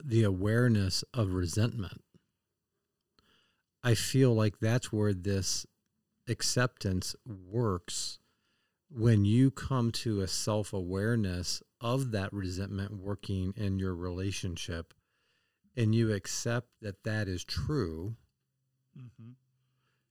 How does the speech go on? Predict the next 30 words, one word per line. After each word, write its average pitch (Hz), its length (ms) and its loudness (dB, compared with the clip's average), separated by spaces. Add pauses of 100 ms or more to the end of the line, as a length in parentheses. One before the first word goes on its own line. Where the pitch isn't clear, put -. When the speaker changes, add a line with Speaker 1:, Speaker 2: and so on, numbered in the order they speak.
Speaker 1:
you 117 200 2
now 113 360 2
have 120 260 0
leverage 104 720 -4
to 107 120 -4
be 101 440 -2 (180)
able 113 640 -4
to 98 220 -4
address 95 400 -4
it 98 100 -4
from 92 220 -6
a 90 80 -4
healthy 95 420 -8
perspective. 101 840 -8 (440)
Speaker 2:
It - 60 -12
Speaker 1:
But, 123 120 2
Speaker 2:
certainly 165 420 0
Speaker 1:
but 143 140 2
Speaker 2:
changed 139 260 2
the 127 140 0
options 120 600 -4
of 101 280 -12
what 113 180 -10
I, 104 160 -10
how 113 180 -6
I, 104 140 -10 (520)
changes 135 340 0
my 123 160 0
options 113 440 -6
of, 95 80 -10